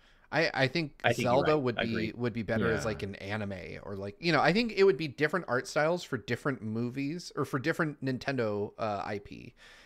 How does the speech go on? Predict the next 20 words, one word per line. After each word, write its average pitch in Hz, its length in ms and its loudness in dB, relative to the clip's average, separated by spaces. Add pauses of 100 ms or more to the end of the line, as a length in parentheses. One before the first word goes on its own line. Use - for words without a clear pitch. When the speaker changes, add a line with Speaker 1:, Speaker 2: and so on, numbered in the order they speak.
(140)
Speaker 1:
And 123 220 0
so 131 120 0
I 123 60 4
think 180 180 0
it 180 40 2
would 131 120 0
be 120 140 -4
hard 127 340 2
to 110 80 -2
mash 110 380 -2
them 104 200 -4 (160)
all 120 280 4
up - 240 0
cohesively 120 880 -4
in, 98 120 -6
like, 98 200 -10
one 117 500 0 (400)
actual 101 580 0
film. 101 520 -12 (640)
Uh, 104 380 4